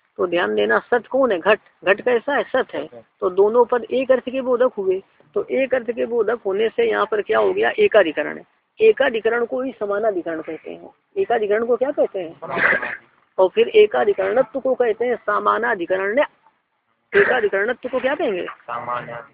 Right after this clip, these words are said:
Speaker 1: यहाँ पर भाव में त्वा प्रत्यय हो-, होगा एकाधिकरणत्व,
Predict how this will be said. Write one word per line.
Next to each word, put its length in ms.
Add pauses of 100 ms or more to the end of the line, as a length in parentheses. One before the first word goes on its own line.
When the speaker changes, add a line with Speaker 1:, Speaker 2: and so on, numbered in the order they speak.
Speaker 1:
यहाँ 280
पर 180
भाव 280
में 120
त्वा 220
प्रत्यय 320
हो-, 260
होगा 280
एकाधिकरणत्व, 840